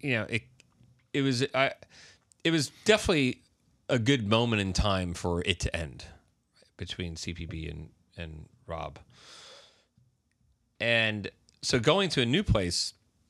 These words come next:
you know, of course, you're just, you, you, you, <laughs> you fall back on the things you know have been successful.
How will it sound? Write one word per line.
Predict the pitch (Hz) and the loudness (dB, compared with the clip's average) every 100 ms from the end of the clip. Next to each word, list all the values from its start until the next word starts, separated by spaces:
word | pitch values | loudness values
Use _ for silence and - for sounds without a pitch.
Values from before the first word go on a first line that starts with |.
| _ _ _ _ _ _ _ - | _ _ _ _ _ _ _ -4
you | 107 | -2
know, | 92 | -2
of | 92 | -4
course, | - 131 - | -2 -2 -2
you're | 95 | -4
just, | 95 98 | -4 -6
you, | 110 | -4
you, | 107 107 107 104 | -4 -2 -4 -4
you, | 110 107 98 - _ _ _ - | -2 -2 -2 -8 _ _ _ -4
<laughs> | 104 | 0
you | - 127 110 | 0 0 -2
fall | - 123 | 2 2
back | 117 113 110 | 4 2 0
on | 107 | -4
the | 98 | -2
things | 120 107 95 | -4 -2 -2
you | 101 | -2
know | 101 98 | -2 -2
have | 95 87 | -2 -2
been | 95 | -4
successful. | 92 95 104 110 - 71 | -4 -6 -8 -10 -14 -20